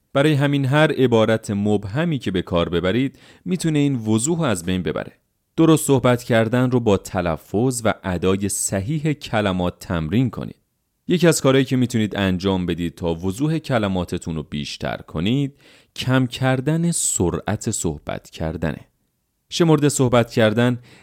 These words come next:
نه تنها فهم شنونده رو از صحبت‌های شما تقویت می‌کنه،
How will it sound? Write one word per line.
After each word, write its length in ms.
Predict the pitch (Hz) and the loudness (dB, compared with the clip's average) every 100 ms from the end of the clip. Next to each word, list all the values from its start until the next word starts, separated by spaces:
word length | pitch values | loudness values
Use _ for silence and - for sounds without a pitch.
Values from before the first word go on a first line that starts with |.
| - | -6
نه 200 | 143 147 | 0 0
تنها 360 | - 123 104 104 | 0 -4 -2 -6
فهم 480 | - 127 123 117 | -4 -4 -2 -4
شنونده 600 | 131 - 107 92 90 87 85 | -6 -4 -2 0 0 0 0
رو 80 | |
از 120 | 82 78 | 0 -2
صحبت‌های 640 | - 87 95 95 139 156 | -4 -2 -2 -2 0 0
شما 260 | - 98 85 | 0 -4 -4
تقویت 760 | - 82 69 - 73 65 - | -6 -8 -8 -6 -6 -6 -8
می‌کنه، 560 | - - 76 92 135 | -10 -8 -4 -2 -2